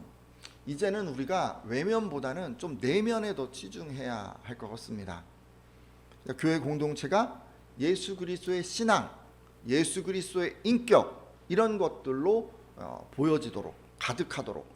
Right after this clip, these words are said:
우리가 이제 그렇게 만들어야 한다는 것이죠. 자, 그러려면 두 가지에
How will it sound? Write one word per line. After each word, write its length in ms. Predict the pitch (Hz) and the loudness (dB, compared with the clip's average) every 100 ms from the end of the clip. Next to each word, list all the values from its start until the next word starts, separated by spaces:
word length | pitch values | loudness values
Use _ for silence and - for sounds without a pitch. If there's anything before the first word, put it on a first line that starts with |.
| - | -8
우리가 220 | 135 170 | -2 0
이제 140 | 160 170 | 0 -2
그렇게 540 | - 202 202 214 233 233 - - | 0 0 2 2 2 0 -12 -6
만들어야 480 | 104 120 117 113 | -2 0 0 0
한다는 320 | 117 117 123 135 | -2 -2 -4 -4
것이죠. 400 | 135 - 98 80 - - - - - - - - - - | -6 -6 -10 -10 -16 -20 -20 -20 -20 -20 -20 -20 -20 -8
자, 100 | 151 | -2
그러려면 480 | - 202 208 214 214 | 6 8 8 4 0
두 160 | - | -2
가지에 540 | 156 170 151 143 180 | 4 4 4 0 -2